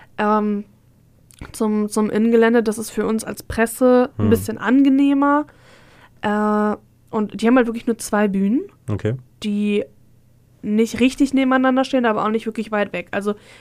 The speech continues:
Speaker 1: das ist wirklich sehr angenehm
Speaker 2: Mhm.
Speaker 1: dahingehend.
Speaker 2: Okay.
Speaker 1: Ähm, ich habe jetzt noch mal parallel geguckt. Deichkind, Limp Bizkit, Kraftklub, Casper, Bring Me The Horizon, Contra K, Anne Kantereit, Clouseau und Sido.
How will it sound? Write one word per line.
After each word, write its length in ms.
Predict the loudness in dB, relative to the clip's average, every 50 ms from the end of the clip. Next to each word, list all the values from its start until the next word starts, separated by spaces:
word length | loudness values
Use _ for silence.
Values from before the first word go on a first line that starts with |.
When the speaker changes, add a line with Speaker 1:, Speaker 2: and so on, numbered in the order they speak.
| -16 -6
Speaker 1:
das 160 | -2 0 2 2
ist 120 | 2 2
wirklich 260 | 0 0 -2 -4 -4
sehr 280 | 0 0 2 2 2 -2
angenehm 480 | -2 -2 -2 -2 -2 -4 -6 -4 -4 -2
Speaker 2:
Mhm. 40 | 0
Speaker 1:
dahingehend. 640 | 0 0 0 -2 -4 -10 -12 -12 -12 -12 -14 -12 -8 -6
Speaker 2:
Okay. 420 | -4 -4 -4 -4 -8 -10 -12 -12 -12 -12 -6
Speaker 1:
Ähm, 540 | -4 -2 0 0 0 0 0 0 0 -2 -4
ich 160 | -8 -4 -4 -4
habe 80 | -4 -4
jetzt 120 | -2 2
noch 160 | 2 2 4
mal 100 | 2 -2
parallel 320 | -2 -2 0 2 2 2 2
geguckt. 480 | 0 -2 0 0 0 0 0 -16 -20 _ -20 -20 -20 -20 _ -4
Deichkind, 680 | 0 2 4 4 4 2 0 -2 0 0 0 0 0 0
Limp 200 | 0 0 2 2
Bizkit, 460 | 0 0 -2 -4 -6 -6 -6 -6 -6
Kraftklub, 480 | -2 0 0 0 0 -2 -4 -4 -4
Casper, 440 | -2 -2 0 0 0 0 0 -2 -2
Bring 200 | 2 2 2 4
Me 100 | 4 2 2
The 80 | 0
Horizon, 440 | -2 0 2 2 2 2 0 0 -4
Contra 320 | -4 -6 -8 -6 -6 -10
K, 280 | -8 0 2 4 4 4
Anne 340 | 2 -2 -8 -8 -8 -10 -10
Kantereit, 640 | -6 -4 -4 -4 -4 -4 -2 -2 -2 -2 -2 -8
Clouseau 400 | -12 -8 -8 -8 -4 -2 0 0
und 360 | 0 -2 -4 -6 -6 -6 -2
Sido. 360 | 0 2 4 4 2 0 -2